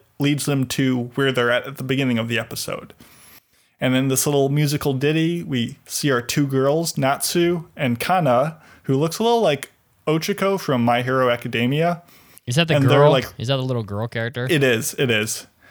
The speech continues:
Speaker 1: And their, like, relationship with the male M C kun. And boy, does it not look good. Like,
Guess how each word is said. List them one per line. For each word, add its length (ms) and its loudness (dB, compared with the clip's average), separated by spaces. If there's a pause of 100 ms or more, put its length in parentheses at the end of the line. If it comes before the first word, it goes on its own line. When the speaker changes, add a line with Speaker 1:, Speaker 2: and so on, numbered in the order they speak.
(340)
Speaker 1:
And 200 2
their, 200 4
like, 180 0
relationship 720 0
with 300 -2
the 320 -2
male 420 2
M 200 2
C 240 -2
kun. 540 -10 (560)
And 460 0
boy, 200 2
does 180 0
it 120 -2
not 200 -2
look 160 -2
good. 300 -2 (140)
Like, 320 -2